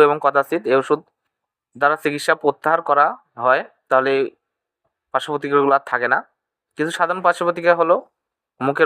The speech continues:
রক্তিম ভাব, মাথা ঘোরানো, বুক ধরফর করা, এছাড়াও বমি, ডায়রিয়া, আর্টিকেরিয়া ইত্যাদি হতে পারে। এটি প্রেগন্যান্সি ক্যাটাগরি ডি, গর্ভাবস্থা নিশ্চিত হলে যত দ্রুত সম্ভব এই কম্বিনেশনের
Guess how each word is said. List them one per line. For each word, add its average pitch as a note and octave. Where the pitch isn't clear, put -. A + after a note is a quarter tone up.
রক্তিম C#3+
ভাব, D3
মাথা B2+
ঘোরানো, C3+
বুক B2+
ধরফর B2+
করা, C3+
এছাড়াও C#3
বমি, B2
ডায়রিয়া, A#2+
আর্টিকেরিয়া D3
ইত্যাদি C3
হতে A2
পারে। -
এটি E3
প্রেগন্যান্সি F#3
ক্যাটাগরি F3
ডি, D#3
গর্ভাবস্থা D3+
নিশ্চিত C#3+
হলে E3
যত C#3+
দ্রুত D3
সম্ভব E3
এই D3
কম্বিনেশনের D3